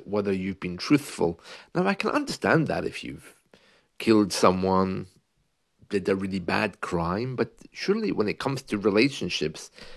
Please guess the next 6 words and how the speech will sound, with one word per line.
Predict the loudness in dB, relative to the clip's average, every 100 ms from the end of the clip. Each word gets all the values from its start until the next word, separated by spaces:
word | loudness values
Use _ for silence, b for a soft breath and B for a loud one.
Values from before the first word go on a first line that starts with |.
| B -8
these | -6 -4
things | 0 0 0 -2 -6 -4
are | -2 0 2 0 -4 _ _ _ _ _ _
private, | 0 2 2 0 -6
aren't | -10 -10 -10
they? | -6 -4 -6